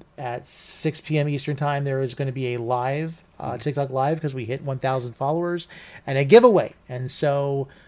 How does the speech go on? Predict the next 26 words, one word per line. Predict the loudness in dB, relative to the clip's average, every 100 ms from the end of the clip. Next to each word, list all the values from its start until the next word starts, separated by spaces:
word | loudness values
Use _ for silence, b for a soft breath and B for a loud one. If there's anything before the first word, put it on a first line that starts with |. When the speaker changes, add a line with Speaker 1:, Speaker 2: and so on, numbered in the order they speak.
| b -6
Speaker 1:
uh, | -2
we, | 0 0
we're | -2 -6 -8 -8 -8 -4 0 6
gonna, | 10 10
we're | 8 4
all | 6 10 10 10 6
about | 4 4
giveaways. | 4 4 2 -2 -8 -18
So, | -4 0 2 0 -4 b b b
so | 4 4
by | 4 4 4
all | 6 4
means, | 4 0 -2 -6 -4
um, | -2 -2 -2 -2
make | -2
sure | 0 -2
you | 0
tune | 0
in | -2
for | -2 -2
that. | 0 -2 -4 b b b b
Um, | -6 -6
please | 4 4 6
be | 2
sure | 4
to, | 4